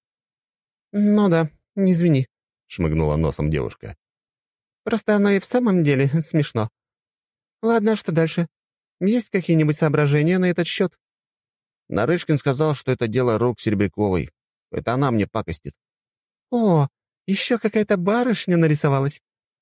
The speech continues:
Ты что, тоже ее бросил, как и Цветкову?» «Ты там прям на расхват, как я посмотрю». «Да нет, это другое. Я ее на новогоднюю вечеринку без волос оставил. Теперь она решила мне отомстить.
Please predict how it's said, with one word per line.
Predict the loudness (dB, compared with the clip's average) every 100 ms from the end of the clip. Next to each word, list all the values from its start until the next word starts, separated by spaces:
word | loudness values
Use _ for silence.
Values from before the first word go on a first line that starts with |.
| -6
Ты | -4
что, | -2 -4 _ _ _
тоже | -2 2 2
ее | 2
бросил, | 2 0 0
как | -2 -2
и | -2
Цветкову?» | -2 -4 -4 0 0 -2 _ _ _ _ _ _ _ _ -4
«Ты | 0 0 -2 _ -2
там | 0 0
прям | -2 0 0 0
на | 2
расхват, | 2 0 0 -2 0
как | -4 -2
я | -4
посмотрю». | -4 -4 -4 -2 -4 -4 _ _ _ _ -6
«Да | 0
нет, | 2 0 -2
это | -6 -4
другое. | -4 -2 -2 -2 -6 _ _ _ -6
Я | -2 0
ее | 2
на | 2 2
новогоднюю | 2 0 0 0 0
вечеринку | 0 0 0 0
без | -2 -2
волос | 0 0 -2
оставил. | -2 -4 -4 -4 -8 _ _ _
Теперь | -10 -2 0
она | 2 0
решила | 0 0
мне | 0 0
отомстить. | -2 -4 -4 -8 -8